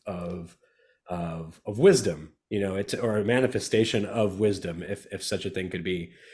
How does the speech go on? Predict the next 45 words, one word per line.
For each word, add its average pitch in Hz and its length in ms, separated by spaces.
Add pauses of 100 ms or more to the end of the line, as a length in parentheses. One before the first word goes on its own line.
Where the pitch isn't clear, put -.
(140)
And 107 100
I 107 40
think 101 240
both 110 220
of 95 100
your 95 100
guys's, 92 720
um, 85 520 (440)
responses 95 640
point 107 400
to 101 140
that 95 340
evolving 95 840
sort 92 220
of 87 140
wisdom, 92 560 (260)
that 92 160
self-awareness, 104 1400 (280)
but 98 120
also 95 500
that 90 240
sort 92 240
of 87 240 (100)
sense 101 320
of 90 80
self - 340
within 104 640 (320)
a 95 80
wider 95 340
world 95 380
of 90 140
which - 220
you 98 140
are 90 100
a 85 60
part 98 340
and 95 140
which 90 180
people 101 320
are 87 80
participating 95 760
and 85 80
interacting 90 560
with 87 180
you. 82 240